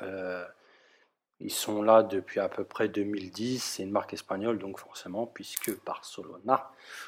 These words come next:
pour ceux qui sont des fervents de géographie européenne, euh, ils ne se seront pas trompés.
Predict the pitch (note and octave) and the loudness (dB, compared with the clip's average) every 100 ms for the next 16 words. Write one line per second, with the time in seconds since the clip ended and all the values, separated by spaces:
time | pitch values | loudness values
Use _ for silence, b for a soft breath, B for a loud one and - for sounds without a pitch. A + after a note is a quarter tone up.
0 | B - - - - A2 G2 - G#2 - | B -12 -10 -10 0 2 2 -4 -10 -8
1 | - G2 F#2 F#2 - - A2 F#2+ G2+ A2+ | -6 -6 -6 -8 -10 -4 -4 -2 -2 -2
2 | F#2+ F2+ - G2+ F#2+ G2+ G2 - C3 - | -2 -4 0 0 0 -2 -4 -4 -10 -4
3 | A#2 F#2 F#2 - G2 A#2+ A#2+ - B B | -2 -2 -6 -4 2 2 2 -4 B B
4 | B B B B _ _ _ G#2 G#2 - | B B B B _ _ _ -10 -8 -8
5 | - - - A#2 A2 G2+ - - - F#2+ | -8 -10 -8 -4 -2 -4 -6 -10 -10 -10
6 | - F#2+ - F#2+ - A#2+ | -8 -8 -8 -12 0 0